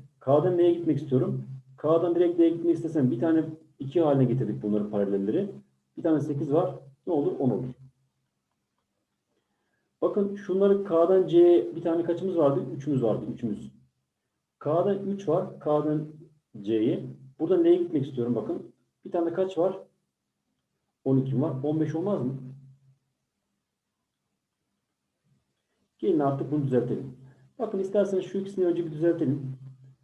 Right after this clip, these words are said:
On çarpı on beş bölü ikiden, on beş bölü yirmi beşten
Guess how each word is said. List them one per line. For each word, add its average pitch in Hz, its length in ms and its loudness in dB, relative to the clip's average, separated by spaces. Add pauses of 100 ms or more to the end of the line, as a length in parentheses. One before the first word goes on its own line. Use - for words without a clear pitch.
(380)
On 202 280 0
çarpı 131 460 -2
on 160 420 -2
beş 135 280 -4
bölü 110 140 -4
ikiden, 131 340 -6 (1080)
on 135 180 2
beş 123 200 -2
bölü 98 100 -6
yirmi 123 220 0
beşten 113 380 -2